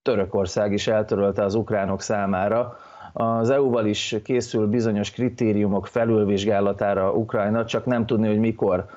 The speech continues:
A sajtó szerint akár már a héten is előfordulhat, hogy ez megtörténik. Az egészségügyi tárcavezető szerint most a, az ország abba az irányba kíván haladni, hogy megfeleljen az E U járványügyileg zöld kategóriájának,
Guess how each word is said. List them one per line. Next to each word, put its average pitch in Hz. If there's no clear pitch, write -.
A -
sajtó 143
szerint 123
akár 113
már 113
a 110
héten 104
is 92
előfordulhat, 95
hogy 92
ez 92
megtörténik. 98
Az 107
egészségügyi 131
tárcavezető 104
szerint 113
most 110
a, 104
az 98
ország 120
abba 123
az 98
irányba 98
kíván 101
haladni, 110
hogy 110
megfeleljen 104
az 101
E 127
U 110
járványügyileg 98
zöld 101
kategóriájának, 110